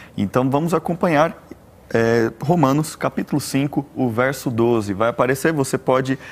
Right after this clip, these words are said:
ler comigo. "Portanto, como por um homem entrou o pecado no mundo, e pelo pecado a morte, assim também a morte passou a todos os homens, por isso que todos pecaram."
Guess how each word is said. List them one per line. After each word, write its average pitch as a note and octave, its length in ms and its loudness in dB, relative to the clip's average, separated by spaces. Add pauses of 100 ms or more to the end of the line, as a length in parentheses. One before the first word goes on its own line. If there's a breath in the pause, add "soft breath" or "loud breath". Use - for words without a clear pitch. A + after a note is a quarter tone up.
(140 loud breath)
ler C3+ 240 4
comigo. B2+ 560 0 (260 loud breath)
"Portanto, E3 600 0 (260 loud breath)
como D#3+ 260 0
por D#3 260 4
um G3 200 4
homem C#3 400 2 (140)
entrou D#3 420 2
o E3 40 2
pecado C#3 600 0
no C#3+ 120 0
mundo, A#2 440 0 (180)
e B2 100 2
pelo D#3 340 2
pecado A#2+ 680 0
a C3+ 80 2
morte, C#3+ 500 0 (380 loud breath)
assim C#3 540 0 (300 loud breath)
também C3+ 480 2
a E3 80 4
morte C#3 480 0
passou D#3 640 2
a E3+ 60 2
todos F3+ 540 2
os D3+ 180 2
homens, A2 520 0 (240 loud breath)
por A2+ 180 4
isso D#3 360 2
que - 180 -4
todos C3 800 0 (320)
pecaram." G3 560 0